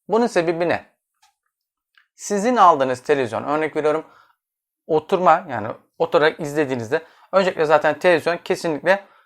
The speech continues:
göz hizasında olmalı. Ne yukarıda ne aşağıda. Tamamen göz hizasında olması lazım televizyonlarınızın.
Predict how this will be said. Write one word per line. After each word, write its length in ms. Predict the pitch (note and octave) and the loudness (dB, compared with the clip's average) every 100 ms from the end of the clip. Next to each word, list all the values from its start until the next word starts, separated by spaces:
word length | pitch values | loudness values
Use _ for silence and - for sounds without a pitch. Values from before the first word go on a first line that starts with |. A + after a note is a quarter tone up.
| - | 0
göz 180 | E3+ E3 | 2 4
hizasında 460 | C#3 A#2 G#2+ A2 | 4 4 4 -4
olmalı. 280 | G2 G2+ F#2+ - _ _ _ D#3 | -4 -4 -8 -12 _ _ _ -2
Ne 120 | G3+ | 0
yukarıda 480 | G#3 F3 E3 F#3 F3+ | 2 4 4 4 -2
ne 180 | E3 - | 0 4
aşağıda. 500 | C#3 - A2 G2 - _ | 2 4 2 2 -8 _
Tamamen 420 | G#3+ F#3 E3+ G3 | 4 6 4 2
göz 160 | F#3 E3+ | 0 0
hizasında 400 | C3+ A#2+ B2 A2 | 2 2 0 -6
olması 260 | A2 - | -6 -6
lazım 220 | G#2+ G#2 A2 | -6 -6 -4
televizyonlarınızın. 880 | A#2+ A2+ G#2+ G#2 G2+ A#2 A3+ _ | -4 -4 -6 -6 -8 -10 -14 _